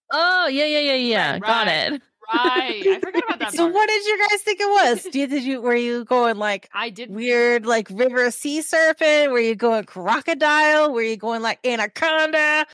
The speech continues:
Speaker 3: Were you going, like, weird water dragon thing?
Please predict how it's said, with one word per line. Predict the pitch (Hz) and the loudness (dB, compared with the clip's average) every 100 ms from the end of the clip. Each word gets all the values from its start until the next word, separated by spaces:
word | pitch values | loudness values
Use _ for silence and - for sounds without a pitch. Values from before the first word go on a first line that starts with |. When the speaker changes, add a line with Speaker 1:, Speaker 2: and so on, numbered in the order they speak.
| - | -4
Speaker 3:
Were | 254 | -2
you | 277 | 0
going, | 233 262 262 | 0 0 0
like, | 254 240 220 | 0 -2 -2
weird | 262 285 247 196 | -4 -2 -2 -2
water | 180 247 294 | 0 2 2
dragon | 269 294 294 285 294 | 2 2 4 2 0
thing? | 285 285 285 294 311 | 2 2 2 0 -4